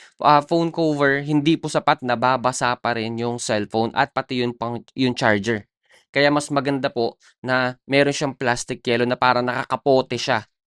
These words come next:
'Di ba? Tapos aside pa dun sa phone cover, yun po yun, mga kaibigan. Yun po yun. So, sana paabutin to at i-share nyo rin po ito at sa mga,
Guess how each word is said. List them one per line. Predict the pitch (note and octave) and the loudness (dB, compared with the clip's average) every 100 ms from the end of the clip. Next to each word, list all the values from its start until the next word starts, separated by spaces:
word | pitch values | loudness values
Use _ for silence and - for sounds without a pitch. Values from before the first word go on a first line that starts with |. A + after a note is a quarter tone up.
| _ _ _ _ - | _ _ _ _ -4
'Di | A#2 | 0
ba? | A2 A#2+ | 2 2
Tapos | - A2 - B2 | -2 -6 -6 -8
aside | - - B2 | -8 -4 -4
pa | A#2 | -2
dun | A#2+ A#2 | -4 -2
sa | B2+ G2+ | -4 -2
phone | B2+ A#2+ | 0 0
cover, | A#2+ A2 G#2+ G#2+ - - - | 0 -4 -4 -6 -10 -20 -4
yun | C3+ D3+ D3+ | 2 4 4
po | D#3 C#3+ | 4 4
yun, | C3+ A#2 | 4 0
mga | A#2 A#2 | -2 -4
kaibigan. | A2+ G#2+ G2 G2 G2 F2 E2+ _ _ _ _ _ _ _ - | -4 -6 -8 -8 -8 -8 -12 _ _ _ _ _ _ _ -12
Yun | B2+ | -4
po | F3 | 0
yun. | F3+ D#3 A#2+ - | 2 0 -4 -12
So, | - D#3 D#3+ E3 D#3+ - _ _ _ _ | -4 2 4 4 0 -6 _ _ _ _
sana | - D#3 F3 F3+ D3 | 2 4 6 4 2
paabutin | C#3 D#3 D#3 E3 D#3+ | 2 2 2 -2 -2
to | D#3 D#3+ F3 | 0 -2 -2
at | C#3 D3 | -2 -2
i-share | - D#3 F#3 F3 | 0 0 2 4
nyo | F3 F3 | 4 2
rin | E3+ E3+ | 0 -2
po | E3 D#3+ | -2 -2
ito | E3 | 0
at | D#3 D3+ - | 0 0 -6
sa | D#3 | -6
mga, | D3 D3 | -4 -2